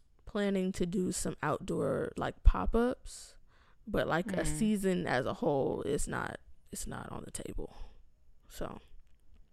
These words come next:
Speaker 2: It's hard 'cause, like, who you playing for? And it's like, you wanna get all these people together, you have to pay for a Facebook stream?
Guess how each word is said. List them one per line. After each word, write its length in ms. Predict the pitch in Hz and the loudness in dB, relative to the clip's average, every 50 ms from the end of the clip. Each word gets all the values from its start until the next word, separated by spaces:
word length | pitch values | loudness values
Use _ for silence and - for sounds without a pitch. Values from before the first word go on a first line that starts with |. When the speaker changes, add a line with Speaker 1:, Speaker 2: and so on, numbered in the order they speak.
| - - - - - - _ - - - - - - - - - - - - - - - - | -20 -20 -20 -20 -20 -20 _ -20 -20 -20 -20 -20 -20 -20 -20 -18 -18 -18 -18 -18 -16 -2 2
Speaker 2:
It's 120 | 240 240 | 2 4
hard 240 | - 214 208 220 220 | 6 8 8 8 8
'cause, 120 | - 202 196 | 6 4 2
like, 140 | 175 180 | 2 2
who 120 | - 262 262 | 2 0 2
you 100 | 247 247 | 2 2
playing 260 | - 247 247 247 233 | 0 0 0 0 -2
for? 400 | 208 - 269 254 - 143 151 170 - | -2 -2 -2 0 0 0 -2 -4 -4
And 100 | - 220 | 0 2
it's 140 | 233 233 - | 2 4 4
like, 100 | 208 202 | 4 4
you 100 | 233 247 | 4 4
wanna 140 | 254 233 220 | 4 2 4
get 160 | 214 208 - | 4 2 4
all 140 | - 190 220 | 6 4 4
these 80 | 233 - | 6 6
people 160 | 240 214 214 | 6 6 4
together, 260 | 208 196 208 208 208 | 2 4 2 4 4
you 80 | 214 208 | 4 2
have 60 | 202 - | 2 2
to 60 | - | 10
pay 460 | - 208 190 - 214 226 240 247 269 - - - - - - - - - - - - - - - - - - | 10 10 10 10 4 2 2 0 -4 -6 -10 -20 -20 -20 -20 -20 -20 -20 -20 -20 -20 -20 -20 -20 -20 -18 -18
for 300 | - - - 220 208 180 | -12 2 6 8 8 8
a 20 | |
Facebook 360 | - - 202 240 - 240 247 | 8 8 6 8 8 6 4
stream? 420 | - 262 254 262 262 262 269 277 | 4 4 2 2 2 0 0 -2